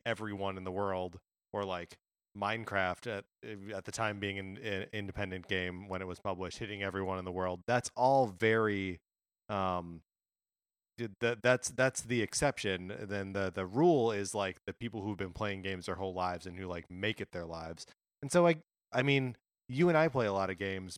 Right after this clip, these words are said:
but I think we don't, maybe we don't even play that many games, actually, uh, really thinking about it, 'cause we're not crazy about challenge. Uh, I'm really enjoying Kirby, and that game has very little <laughs> challenge in it.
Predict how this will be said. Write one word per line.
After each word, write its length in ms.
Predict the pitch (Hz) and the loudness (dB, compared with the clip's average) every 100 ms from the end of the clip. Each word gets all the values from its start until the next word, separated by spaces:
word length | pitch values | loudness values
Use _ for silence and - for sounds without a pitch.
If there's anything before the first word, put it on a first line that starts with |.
| - | -2
but 100 | 110 | 0
I 200 | 107 101 - _ | 2 0 -4 _
think 240 | 123 110 101 | -2 -2 -4
we 260 | 98 110 110 | -4 -4 -2
don't, 460 | 113 107 98 104 _ _ _ _ _ _ _ _ _ | 0 0 -2 -6 _ _ _ _ _ _ _ _ _
maybe 260 | 101 117 123 | 0 2 2
we 140 | 113 | 0
don't 200 | 107 101 | 0 0
even 180 | 95 92 | -2 -4
play 160 | 101 98 | 0 0
that 160 | 92 | 0
many 200 | 95 101 | 0 -2
games, 360 | 90 85 90 101 | -4 -8 -8 -4
actually, 540 | 92 85 98 90 87 - | -4 -4 -4 -6 -6 -2
uh, 420 | 104 92 98 110 101 | 0 2 0 -4 -6
really 240 | 104 98 87 | -4 -2 -4
thinking 280 | 98 98 | -6 -8
about 240 | 90 90 90 | -4 -4 -4
it, 120 | 95 - _ - | -8 -12 _ -6
'cause 160 | 170 160 | -2 2
we're 80 | |
not 220 | 202 185 - | 2 0 -2
crazy 360 | 113 104 101 | -2 -2 0
about 320 | 104 98 101 - | 0 2 2 0
challenge. 600 | 107 95 104 131 143 - - | 0 0 0 -4 -8 -14 -6
Uh, 460 | 123 117 120 120 131 _ _ _ _ _ _ _ _ _ _ _ _ | 0 2 4 2 -2 _ _ _ _ _ _ _ _ _ _ _ _
I'm 160 | 113 135 | 2 4
really 200 | 147 165 | 6 6
enjoying 380 | 156 156 170 151 | 8 8 6 4
Kirby, 420 | 156 185 98 78 | 4 4 2 -2
and 160 | 110 113 | -2 2
that 200 | 117 - | 2 2
game 240 | 127 123 | 2 2
has 260 | 120 120 104 | 4 4 2
very 340 | - 131 185 | 4 6 6
little 220 | 110 92 92 | 4 -2 2
<laughs> 0 | |
challenge 480 | 135 156 147 135 | 4 6 6 4
in 140 | 135 110 | 4 4
it. 300 | 113 - | 0 -4